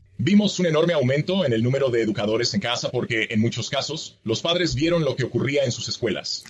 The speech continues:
Vieron el plan de estudios y algunas de las cosas que se enseñaban y se mostraron muy descontentos.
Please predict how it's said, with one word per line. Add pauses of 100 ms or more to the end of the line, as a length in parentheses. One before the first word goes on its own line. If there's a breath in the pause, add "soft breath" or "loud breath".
(240)
Vieron
el
plan
de
estudios
y
algunas
de
las
cosas
que
se
enseñaban
y
se
mostraron
muy
descontentos.